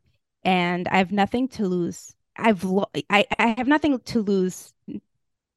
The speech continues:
other than what I've already lost, which is if I wanted to advertise in Mishpacha, no. If I, I, I've lost, I've, I've lost opportunities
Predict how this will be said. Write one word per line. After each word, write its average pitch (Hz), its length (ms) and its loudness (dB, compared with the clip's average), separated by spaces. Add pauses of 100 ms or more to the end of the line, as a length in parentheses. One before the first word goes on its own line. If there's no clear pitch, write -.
(360)
other 196 260 4
than 185 340 -4
what 190 140 2
I've 180 120 2
already 180 360 4
lost, 165 340 0
which 165 180 -6
is 170 320 -4 (240)
if - 80 -12
I 190 80 4
wanted 185 300 2
to 202 120 4
advertise 190 520 2
in 196 80 0
Mishpacha, 190 640 2 (440)
no. 180 460 2 (480)
If 190 180 -6 (180)
I, - 100 -2 (160)
I, 185 160 2
I've 185 220 0
lost, 190 560 2 (440)
I've, 196 200 4
I've 202 180 4
lost 196 260 4
opportunities 190 720 0